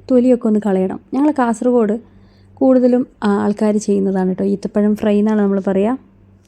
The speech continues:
ഈത്തപ്പഴം കാച്ചി എന്നാണ് പറയുക കേട്ടോ. ഞങ്ങളുടെ നാട്ടിലെ സ്ലാങ് അറിയാമല്ലോ. അപ്പോൾ ഈത്തപ്പഴം ഇതുപോലെ മൈദയിൽ മുക്കി പൊരിച്ചെടുക്കാം. വൈകുന്നേരമൊക്കെ ഒന്നുമില്ലെങ്കിൽ ഇത് ഭയങ്കര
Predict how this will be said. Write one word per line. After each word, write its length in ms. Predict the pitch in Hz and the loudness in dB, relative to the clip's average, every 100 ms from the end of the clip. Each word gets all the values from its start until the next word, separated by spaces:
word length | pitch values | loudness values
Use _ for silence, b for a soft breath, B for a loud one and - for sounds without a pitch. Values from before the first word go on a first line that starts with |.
| - | -4
ഈത്തപ്പഴം 440 | 240 233 233 247 | -4 -2 -2 0
കാച്ചി 340 | 233 214 208 214 | 2 0 0 0
എന്നാണ് 260 | 208 190 | 0 0
പറയുക 260 | 180 190 - | 0 -4 -6
കേട്ടോ. 240 | - - - B B B B - | -8 -8 -10 B B B B -4
ഞങ്ങളുടെ 220 | 226 226 | 0 2
നാട്ടിലെ 320 | 233 226 240 | 2 2 2
സ്ലാങ് 420 | 233 - 220 214 | 0 0 0 2
അറിയാമല്ലോ. 420 | 214 208 208 208 247 - b b _ _ _ _ | 0 2 0 0 -4 -10 b b _ _ _ _
അപ്പോൾ 120 | 240 254 | -8 -4
ഈത്തപ്പഴം 460 | 233 233 247 262 - | -2 -2 -2 -2 -2
ഇതുപോലെ 360 | 214 208 220 | -2 0 0
മൈദയിൽ 400 | 240 220 214 226 | 0 0 0 0
മുക്കി 260 | 233 208 254 | -2 -2 -6
പൊരിച്ചെടുക്കാം. 600 | 262 233 214 180 - - _ _ | -2 0 0 0 -2 -10 _ _
വൈകുന്നേരമൊക്കെ 560 | 247 247 247 247 247 262 | 2 4 4 4 2 2
ഒന്നുമില്ലെങ്കിൽ 680 | 247 254 254 233 233 277 339 - _ - | 4 4 4 2 0 0 -4 -12 _ -12
ഇത് 120 | 226 | -6
ഭയങ്കര 420 | 233 233 247 254 | -2 0 2 0